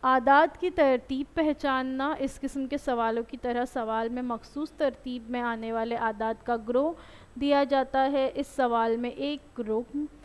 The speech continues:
मुख्तलिफ होता है, उस रुकन का पहचानना भी बहुत ज़रूरी होता है। आदाद में बढ़ने या इजाफा होने का मरहला, मुफर्रिद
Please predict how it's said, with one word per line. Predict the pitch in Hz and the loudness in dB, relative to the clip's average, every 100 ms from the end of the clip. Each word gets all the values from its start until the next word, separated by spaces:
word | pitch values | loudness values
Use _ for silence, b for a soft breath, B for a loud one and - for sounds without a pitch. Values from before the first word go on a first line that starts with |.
| B B | B B
मुख्तलिफ | 269 277 - 339 359 359 | -4 -2 2 2 2 0
होता | 220 - 214 | -2 -2 -4
है, | 220 214 | -4 -6
उस | 294 - | -8 -6
रुकन | 294 277 277 | -8 -4 -2
का | 294 | -2
पहचानना | 294 254 214 240 226 233 233 | 0 -2 -2 -4 -4 -2 -4
भी | 214 277 | -4 -4
बहुत | 226 208 240 302 269 | -2 -2 0 0 2
ज़रूरी | 240 240 226 240 | 0 0 -6 -4
होता | 240 - 208 | -4 -4 -6
है। | 208 214 - B B B B B | -4 -8 -12 B B B B B
आदाद | 254 262 269 294 285 | 2 4 4 4 2
में | 330 294 | -2 0
बढ़ने | 247 233 240 269 | 0 0 0 -2
या | 294 | 0
इजाफा | 247 233 240 220 247 | 0 0 -2 -2 -2
होने | 254 233 226 | -4 -4 -4
का | 240 | -4
मरहला, | 233 220 214 226 226 220 | -2 -4 -2 -2 -2 -2
मुफर्रिद | 233 233 - 254 269 269 | -2 -6 -2 0 0 -2